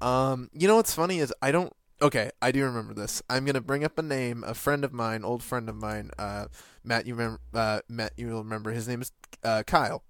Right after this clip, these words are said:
Kyle, uh, mentioned to me, an old friend. He saw the movie, I think, opening day, and the next day at school, I was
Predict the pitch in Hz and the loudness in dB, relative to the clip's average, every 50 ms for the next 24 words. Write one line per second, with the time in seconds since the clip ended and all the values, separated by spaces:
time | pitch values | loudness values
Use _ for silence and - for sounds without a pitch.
0 | _ - - - 143 143 143 143 135 131 127 120 117 113 - - - - - - | _ -4 2 2 4 4 4 4 2 2 0 0 -2 -4 -6 -10 -18 -20 -20 -10
1 | - 127 139 131 - 135 123 123 123 120 117 117 113 123 143 135 - - 113 107 | -4 -2 0 0 0 -2 -6 -4 -4 -2 -2 0 0 0 0 0 0 -2 -4 -4
2 | 107 - - - 131 127 127 123 117 - - - - - - _ _ _ - _ | -4 -8 -8 -4 -4 -2 -2 -4 -6 -8 -12 -18 -20 -20 -20 _ _ _ -20 _
3 | _ - - - 180 165 170 160 160 147 147 147 143 147 135 135 - 175 160 - | _ -2 4 8 10 10 10 8 6 2 0 2 4 4 4 4 2 -2 0 2
4 | 143 147 147 - 156 151 151 160 - 135 117 113 113 120 - - - - - - | 2 2 2 2 -2 -6 -6 -2 0 0 0 0 -2 -6 -8 -10 -16 -20 -20 -12
5 | _ - 120 120 117 117 117 113 110 113 110 - 123 123 120 120 117 113 131 151 | _ -6 -4 -2 0 0 0 0 -2 -4 -8 -8 -6 -6 -4 -4 -2 -2 -2 -2
6 | - - - - 139 131 127 127 123 127 - - 117 - - - - 143 127 113 | 0 0 0 2 2 2 2 2 0 -2 -4 -4 -4 -4 -4 -4 -2 0 0 2
7 | 107 107 107 - - - 113 117 110 110 110 - - | 2 0 -2 -4 -4 -2 -2 0 0 -2 -4 -6 -8